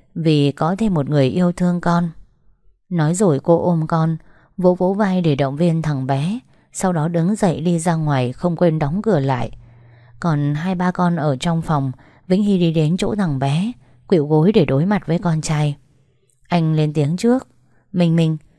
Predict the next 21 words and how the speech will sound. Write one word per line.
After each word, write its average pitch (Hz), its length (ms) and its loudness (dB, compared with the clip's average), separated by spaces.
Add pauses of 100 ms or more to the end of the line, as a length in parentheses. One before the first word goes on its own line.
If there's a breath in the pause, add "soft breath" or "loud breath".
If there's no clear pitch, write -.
(100)
con 202 120 0
biết 254 160 2
quan 175 160 0
hệ 151 160 0
của 135 180 0
chúng 147 240 -4
ta 196 160 0
rồi 151 180 2
phải 135 220 -2
không?" 165 280 0 (680 soft breath)
Thằng 160 200 -2
bé 147 200 0
gật 196 160 -2
gật 143 220 -2
đầu 139 300 2
rồi 139 140 0
bối 143 220 0
rối 185 240 2
quay 202 160 -2
mặt 151 220 -2
đi. 160 280 2